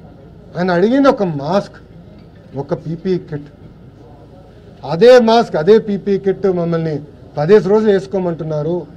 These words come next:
కొత్త మాస్క్, కొత్త పీపీఈ కిట్ ప్రతిరోజు ఇవ్వండి అని అడిగినందుకు ఆయన ఇన్ని రకాలుగా హింసించారు. అంతేకాదు వాళ్ళ పెద్ద అబ్బాయి అయితే బైక్లో వెళ్-, వెళ్తున్న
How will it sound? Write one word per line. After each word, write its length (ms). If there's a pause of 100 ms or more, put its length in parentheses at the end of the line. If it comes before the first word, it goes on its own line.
(1300)
కొత్త 260 (140)
మాస్క్, 280
కొత్త 160 (120)
పీపీఈ 260
కిట్ 260
ప్రతిరోజు 500
ఇవ్వండి 340
అని 180
అడిగినందుకు 560 (600)
ఆయన 260
ఇన్ని 220
రకాలుగా 380
హింసించారు. 460 (680)
అంతేకాదు 380 (1300)
వాళ్ళ 140 (140)
పెద్ద 200
అబ్బాయి 280
అయితే 220 (2000)
బైక్లో 360
వెళ్-, 200 (100)
వెళ్తున్న 320